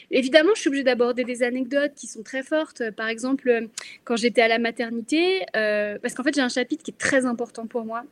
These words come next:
dans ce livre, c'est valider la gravité. Et ça, c'est,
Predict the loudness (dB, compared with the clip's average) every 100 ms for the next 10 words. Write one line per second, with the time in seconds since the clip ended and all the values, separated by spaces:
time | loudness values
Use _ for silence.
0 | -12 -10 -4 -4 -2 -4 -6 -2 4 6
1 | 4 -4 -2 4 4 4 0 -4 -2 -4
2 | -4 -6 -8 -12 -14 _ _ -16 -14 -14
3 | -16 -20 -2 6 6 8 6 6 0 -4